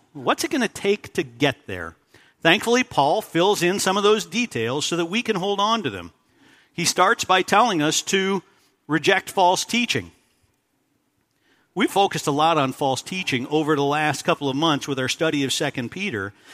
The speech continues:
And here, when Paul says, "In pointing out these things," it's the false teaching of verses one through five he's referring to. And in ver-, verse seven, he goes so far as to say we should have nothing to do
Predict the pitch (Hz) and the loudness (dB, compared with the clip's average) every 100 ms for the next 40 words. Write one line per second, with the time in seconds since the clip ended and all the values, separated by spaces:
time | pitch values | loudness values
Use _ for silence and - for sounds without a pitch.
0 | - 156 165 262 240 175 170 - 196 214 | -2 0 2 4 4 4 2 2 2 2
1 | - 208 175 175 165 - 233 269 254 240 | 4 2 4 2 0 2 2 4 2 2
2 | 240 233 220 - 254 220 170 165 - 170 | 2 -2 0 2 2 2 2 0 0 -2
3 | - 202 220 - - 240 240 185 160 147 | 2 4 4 2 -2 -4 0 0 2 0
4 | 165 185 170 143 180 175 165 156 214 202 | 2 0 0 0 0 0 -4 -2 0 2
5 | 151 151 151 165 202 202 165 127 110 87 | 0 -2 -4 -4 -4 -4 -4 -6 -8 -12
6 | _ _ _ _ _ _ - 180 208 - | _ _ _ _ _ _ -2 2 2 2
7 | 220 202 165 151 185 165 - 233 277 214 | 2 2 -2 2 4 4 4 4 4 0
8 | 175 180 185 175 202 185 190 190 196 - | 0 2 4 4 2 2 4 4 2 2
9 | 190 214 196 208 - 170 190 170 180 190 | 2 2 2 2 2 4 2 0 -4 2
10 | 262 294 233 151 135 202 247 233 156 | 4 4 0 -2 -2 -2 0 2 2